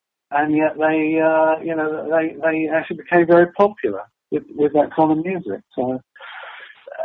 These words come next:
yeah, I mean, it's just, um, it was a very difficult time for everybody. And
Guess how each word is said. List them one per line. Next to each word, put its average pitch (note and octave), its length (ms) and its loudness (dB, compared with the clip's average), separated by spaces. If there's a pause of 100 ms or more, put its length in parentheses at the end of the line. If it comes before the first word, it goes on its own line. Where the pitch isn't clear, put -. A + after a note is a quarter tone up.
(140)
yeah, F#3+ 440 10
I F3 40 12
mean, F#3 140 12
it's E3 100 8 (140)
just, F3+ 220 4
um, E3+ 520 10 (880)
it F#3+ 80 6
was G#3+ 160 10
a G#3 80 -4
very A3+ 200 10
difficult E3 520 0
time C#3+ 320 2
for - 140 -8
everybody. B2+ 680 -2 (340)
And D#3+ 440 -2